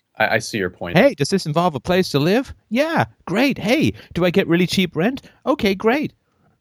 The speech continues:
Speaker 1: Yeah, she was fine with that.
Speaker 2: Yeah, you know, you,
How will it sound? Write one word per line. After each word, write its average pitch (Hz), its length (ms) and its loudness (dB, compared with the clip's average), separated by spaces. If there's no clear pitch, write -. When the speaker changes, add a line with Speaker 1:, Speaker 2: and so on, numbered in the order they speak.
Speaker 1:
Yeah, 135 220 2
she - 160 -6
was 127 160 -4
fine 123 260 -2
with 95 120 -8
that. 113 260 0
Speaker 2:
Yeah, 214 240 2
you 143 160 2
know, 151 220 2
you, 147 200 2